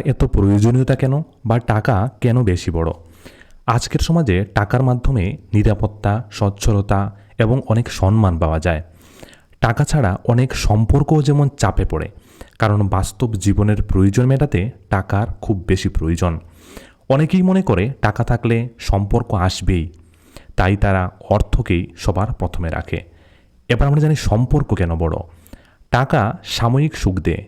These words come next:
কিন্তু ভালোবাসা, বিশ্বাস আর সহানুভূতি স্থায়ী মানসিক শান্তি এনে দেয়। জীবনের কঠিন সময়ে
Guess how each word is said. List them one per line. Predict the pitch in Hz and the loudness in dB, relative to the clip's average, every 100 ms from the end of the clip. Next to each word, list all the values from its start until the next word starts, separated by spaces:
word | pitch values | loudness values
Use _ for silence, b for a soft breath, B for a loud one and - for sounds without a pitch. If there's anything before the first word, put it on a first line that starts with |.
| - | -6
কিন্তু | - 107 104 | -2 0 0
ভালোবাসা, | 98 95 101 101 101 | 0 2 0 0 -2
বিশ্বাস | 87 95 - 101 95 - | -2 -4 -2 -2 -2 -4
আর | 95 | -4
সহানুভূতি | - - 104 127 117 185 220 B B B B B B | -4 -2 0 2 0 0 -4 B B B B B B
স্থায়ী | - - 120 151 117 | -2 2 4 4 4
মানসিক | 95 110 139 - | 2 2 -2 -4
শান্তি | - 90 113 95 | -4 -2 0 0
এনে | 80 80 82 | 0 0 -2
দেয়। | - - b b b b b 117 | -4 -8 b b b b b 2
জীবনের | 117 135 160 170 - | 4 4 4 2 2
কঠিন | 131 170 | 2 2
সময়ে | 156 - 87 95 | 0 0 0 0